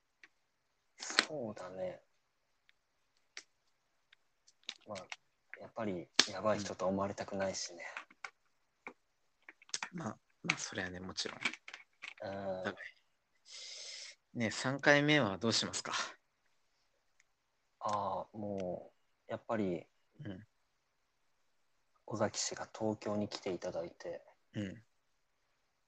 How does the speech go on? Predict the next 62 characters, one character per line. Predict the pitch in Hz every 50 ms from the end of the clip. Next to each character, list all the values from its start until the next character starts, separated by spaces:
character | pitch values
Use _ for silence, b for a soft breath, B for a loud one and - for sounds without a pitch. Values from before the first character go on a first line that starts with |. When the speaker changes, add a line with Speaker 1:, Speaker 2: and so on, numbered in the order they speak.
| _ _ _ _ _ _ _ _ _ _ - 110
Speaker 1:
で、 | 101 107 104 107 107 107 107
ま | 107 107 101
あ、 | 92 - - - _ _ _ -
Speaker 2:
う | 107
ん。 | 98 92 92 - - _ _ _ _ _ _ _ _ _ _ _ _ _ _ _ _ _ _ -
Speaker 1:
東 | - 113 104 -
京 | 113 107
に | 107 104 104
い | 101
る、 | 107 101 101 101 95 - - - _
あ | - 107 101
の、 | 95 92
共 | - - - 104 101 104
通 | 104 101 104 95
の | 95 95 98 95 - _ _ _ _ _
知 | - - 110 95
人 | 98 101 101 95
と | - 104
か | - 92
も | 87 85 87
呼 | 90 90 92
ん | 95 92
で | 90 -
と | -
か | - - -
で | - 175
も | 160 165
い | 180
い | -
ん | 90
じ | - -
ゃ | -
な | - -
い | -
で | -
す | - - -
か。 | - - 110
Speaker 2:
う | 107
ん。 |
う |
ん。 | 104 101 101 101 101 98 98 98 95 90 87 87 90 - _ _ _ _ _ _ _ _ _ _ _ _ _ _ _ _ _ _ _ _ _ _ _ _ _ _ _ _ _ _ _ _ _ _ _ _ _ _ _ _ _ _ _ -
ま | 107
あ | 107
ね、 | 110 107
そ | 104 - -
こ | - - 127
に | 131 135 123 123 117 117
ね、 | 139 151 120 - -
そ | - - - 110
の、 | 110
氷 | - - 107
室 | - - 113 107
さ | 104 - 117
ん | 104 104
の | 101 101
彼 | - - 117 104
女 | 92 - 101 95
も | 95 - - -
呼 | - 104 98
ん | 92
で | 92 -
ね。 | 113 113 101 -